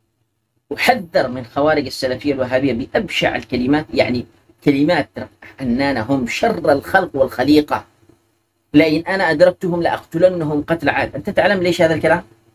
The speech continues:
إيش السبب؟ ليش هذا الوصف ما هوش في المشبهة في المجسمة، مع أنهم يعني هؤلاء يعتبروا خارجين من دين الإسلام؟ الك-، المس-، المجسم كافر بالاتفاق، والمشبهة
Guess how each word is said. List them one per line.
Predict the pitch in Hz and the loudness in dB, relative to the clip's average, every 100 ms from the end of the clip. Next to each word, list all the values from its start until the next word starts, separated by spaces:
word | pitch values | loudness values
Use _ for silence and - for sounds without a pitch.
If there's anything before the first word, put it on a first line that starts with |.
| _ _ _ _ _ 220 | _ _ _ _ _ 2
إيش | 220 | 2
السبب؟ | 160 - 127 135 _ _ _ _ _ _ _ _ _ - | 0 -2 -2 -4 _ _ _ _ _ _ _ _ _ 0
ليش | 202 208 | 2 6
هذا | 180 | 4
الوصف | 180 180 - | 4 0 -4
ما | 160 | -4
هوش | 170 | -4
في | - | 0
المشبهة | 147 143 147 131 143 139 | 0 2 -2 -2 -2 -2
في | 143 | -2
المجسمة، | 131 127 - 170 185 | -4 -4 -4 0 2
مع | 165 143 147 | 4 2 -2
أنهم | 170 175 185 170 _ _ _ - | -2 -4 -4 -10 _ _ _ -8
يعني | 156 147 143 185 165 104 - - 165 - | 0 2 2 -2 -4 -10 -10 -10 -12 -10
هؤلاء | 156 165 160 180 185 | 0 2 4 4 2
يعتبروا | - 160 185 202 | 2 0 2 0
خارجين | - 180 180 190 180 | 2 2 2 0 -4
من | 180 | -2
دين | 180 170 | -2 -2
الإسلام؟ | 156 143 117 101 - 113 | -4 -4 -6 -6 -12 -14
الك-، | 110 135 | -10 -4
المس-، | 143 139 | -2 0
المجسم | 147 147 165 - 190 | 2 4 4 2 0
كافر | 180 - - - - | 2 2 0 -6 -6
بالاتفاق، | 170 202 160 127 - | -6 -4 0 0 2
والمشبهة | 151 151 170 170 175 180 | 2 2 2 4 2 0